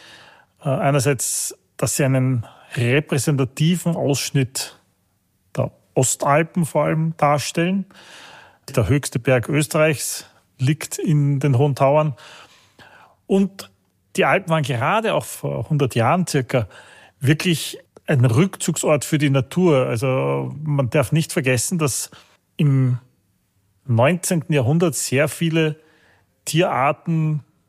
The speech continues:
durch die Einführung von modernen Jagdwaffen und so weiter aus weiten Bereichen der Landschaft verschwunden sind. Und das alles ist in den Alpen langsamer gegangen.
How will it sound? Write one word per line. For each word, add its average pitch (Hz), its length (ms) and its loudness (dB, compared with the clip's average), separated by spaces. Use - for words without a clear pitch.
durch 120 220 -4
die 127 160 -2
Einführung 131 420 0
von 131 320 2
modernen 131 440 0
Jagdwaffen 127 640 -2
und 143 80 -4
so 147 80 0
weiter 131 320 0
aus - 260 -4
weiten 170 380 0
Bereichen 143 320 -2
der 143 80 -2
Landschaft 131 400 -4
verschwunden 139 560 -2
sind. 196 300 0
Und 156 220 -2
das 156 140 0
alles 175 280 2
ist 180 160 -4
in 170 100 0
den 165 300 -2
Alpen 165 400 -2
langsamer 151 560 0
gegangen. 117 560 -4